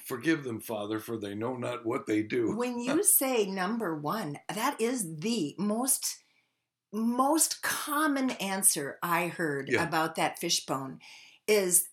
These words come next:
Speaker 2: everybody in that room was saying, "We gotta be nice. We gotta reach out a hand and help those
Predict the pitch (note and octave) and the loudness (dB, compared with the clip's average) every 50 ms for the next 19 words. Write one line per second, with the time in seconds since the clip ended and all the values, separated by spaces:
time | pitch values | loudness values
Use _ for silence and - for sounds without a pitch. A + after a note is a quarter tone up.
0 | _ _ _ _ A3 B3 C4+ C4+ D#4 D#4+ B3 B3+ A#3 A3 G#3 G3+ G3 G#3 G3+ F#3 | _ _ _ _ 2 2 4 4 2 2 2 2 2 2 2 2 0 0 0 0
1 | F3 - - E3 F3+ A#3 D4 D#4+ B3 F#3 E3+ E3 - - F#3 D#3 D3+ D3+ D3 C#3+ | -2 -2 -4 -4 0 2 2 2 2 2 4 4 4 4 2 0 0 0 -2 -4
2 | D3+ D3 - - - _ _ _ - B3+ C#4+ D#4 C4+ G#3+ F3+ E3+ D#3+ D3+ F3+ A3 | -6 -8 -12 -20 -20 _ _ _ 0 2 2 4 4 4 0 0 0 2 0 0
3 | D3+ - - - - - F3+ A3 C4 C#4+ B3 F#3+ D#3+ C#3 - - D3+ E3+ G#3 A#3 | 0 0 0 0 0 0 0 0 0 2 2 2 0 -2 -4 -6 -6 -4 -2 -4
4 | A#3+ A#3 - B3+ A3 G#3 F3+ D#3 D#3 F#3 - - A3+ F#3+ D3 C3+ C3+ - - - | 0 0 0 2 2 2 0 -2 -2 -4 -4 -4 -4 -4 -4 -6 -6 -8 -6 0
5 | - G#3 B3 D#4 - - _ - D3+ C#3 C#3 C#3+ - - - - | 2 2 2 2 0 -4 _ -4 -4 -2 0 2 2 2 2 0